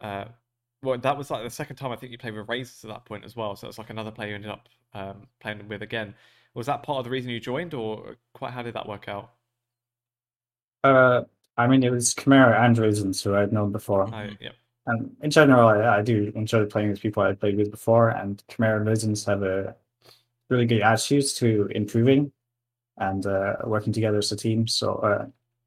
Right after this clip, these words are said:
Speaker 2: I think for me personally, that's more important than having a, you know, one thousand L P player who's could be very good, but might not have the attitude you need to,
Speaker 1: Yeah.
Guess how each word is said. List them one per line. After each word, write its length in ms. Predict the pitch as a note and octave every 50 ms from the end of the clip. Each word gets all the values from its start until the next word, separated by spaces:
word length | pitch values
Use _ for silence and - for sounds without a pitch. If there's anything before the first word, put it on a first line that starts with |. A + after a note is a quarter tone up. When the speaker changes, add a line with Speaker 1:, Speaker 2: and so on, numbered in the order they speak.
| _ _ _ _ _ _ _ _ _ _ _ -
Speaker 2:
I 80 | A#2
think 340 | A#2 - C3+ C3+ A#2 A#2 - - _
for 160 | - - -
me 140 | B2 C3 C#3+
personally, 400 | C#3+ - B2 B2 - - D#3+ D3+
that's 260 | B2 G#2+ G2 F#2+ -
more 100 | - A2+
important 420 | A2+ A2+ A#2 A#2 B2 C#3+ C#3+ C3+ A#2
than 260 | A2+ F#2+ F#2+ F#2 F2+
having 320 | F2+ F#2+ G2+ G2 G2 F#2+ G2
a, 280 | F#2+ F#2 F#2+ F#2+ F#2+ - - - - _ _ _ _ _ _ _ -
you 80 | G#2
know, 260 | G#2 G2+ G2 G2 G2+ - _ _ _ _ _ _
one 160 | - A#2+ A2+
thousand 320 | - A2 A2 G#2+ - A2 G#2
L 120 | G#2+ G#2+
P 160 | G#2+ A#2 A2
player 360 | G#2 - A2 G#2 G2+ G#2 G#2 G2+
who's 460 | G2+ G#2 G#2 - - - - - - - _ _ _ _ _ _ _ _ _ _ _ _ _ _ _ _ _ _ _ _ _ _ _ _ _ _ _ _ _ _ _ - -
could 180 | - - D3+
be 480 | - D3+ D3 D3 C3+ C3 A#2+ A#2+ A#2 - _ _ _ _ _ _ _
very 240 | - C3+ C3+ C3+ B2+
good, 300 | B2+ C3+ D#3 E3+ E3 - -
but 160 | B2+ A2+ A2
might 180 | A2+ A2+ A2+ A2
not 160 | G#2+ G#2+ A2+
have 120 | A#2 A2+
the 100 | A#2 A2+
attitude 440 | A2 G#2+ G#2+ G#2+ - A2 G#2 G#2 G#2
you 80 | A2 G#2+
need 260 | G#2 G2+ G2+ G2+ -
to, 200 | - G2 F#2+ F#2+
Speaker 1:
Yeah. 240 | G2+ G2 F#2+ F#2+ F#2+